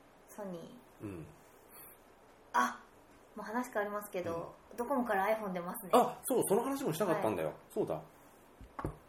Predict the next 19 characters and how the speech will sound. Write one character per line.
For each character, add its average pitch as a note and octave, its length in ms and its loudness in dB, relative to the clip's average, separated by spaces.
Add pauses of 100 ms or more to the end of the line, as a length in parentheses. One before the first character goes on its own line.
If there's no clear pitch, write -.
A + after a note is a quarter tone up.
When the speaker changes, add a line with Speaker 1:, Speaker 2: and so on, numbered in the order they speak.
(200)
Speaker 2:
あ G#2+ 60 -6
の E2 520 -4 (2250)
ー、 B2+ 60 -2
ア B2 60 0
イ B2+ 100 0
オ B2 100 2
ー G2+ 40 0
エ - 20 -4
ス - 100 -8
も F2 100 -4
変 - 120 -8
わ A2 60 -2
り A2 60 -4
ま A2 160 -4
し - 60 -10
た - 80 -4
し、 - 140 -8
Speaker 1:
は G#3 60 -4
い。 G3+ 40 -6